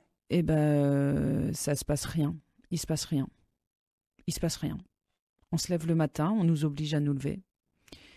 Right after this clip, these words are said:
Il se passe rien. On n'a pas le droit d'être dans notre chambre parce qu'il faut se mélanger aux autres.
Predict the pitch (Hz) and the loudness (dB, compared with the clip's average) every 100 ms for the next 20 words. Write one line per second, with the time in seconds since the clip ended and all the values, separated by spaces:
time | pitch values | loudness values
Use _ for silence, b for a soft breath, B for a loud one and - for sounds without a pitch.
0 | B B B 165 - 160 151 151 - _ | B B B -6 -2 -2 0 -2 -2 _
1 | _ _ _ _ _ - 175 165 170 165 | _ _ _ _ _ 0 2 4 4 4
2 | 175 165 151 165 165 151 - 165 165 139 | 4 2 2 2 2 2 0 0 0 -2
3 | 156 - 143 147 - 156 147 143 147 139 | -4 -6 -8 -6 -4 -2 0 0 0 0
4 | 139 202 - - | 0 -2 -4 -16